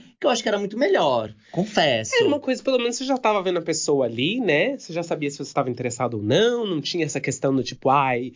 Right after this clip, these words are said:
Speaker 2: você se decepcionar ou se desapontar de um cara do Grindr que chega na sua casa e não é exatamente aquilo que você achou que ele ia ser. Então, era bom por causa disso, né?
Speaker 1: É, e aí eu me lembro que eu tava lá parado, né? Tipo,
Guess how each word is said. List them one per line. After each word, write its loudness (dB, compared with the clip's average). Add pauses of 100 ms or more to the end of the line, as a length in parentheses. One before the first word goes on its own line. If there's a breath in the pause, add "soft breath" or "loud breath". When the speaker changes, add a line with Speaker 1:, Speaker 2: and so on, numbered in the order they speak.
Speaker 2:
você -4
se -8
decepcionar 0
ou -2
se -6
desapontar 0
de -8
um -6
cara -4
do 0
Grindr 0
que -8
chega 0
na -2
sua -2
casa 0
e 0
não 2
é 2
exatamente -4
aquilo -6
que -2
você 0
achou -2
que -6
ele 2
ia 2
ser. 2
Então, -2
era 0
bom -2
por -8
causa -2
disso, 0
né? -2
Speaker 1:
É, 0
e 0
aí -2
eu 2
me 2
lembro 0
que -4
eu 2
tava -2
lá 2
parado, -2
né? 2
Tipo, 0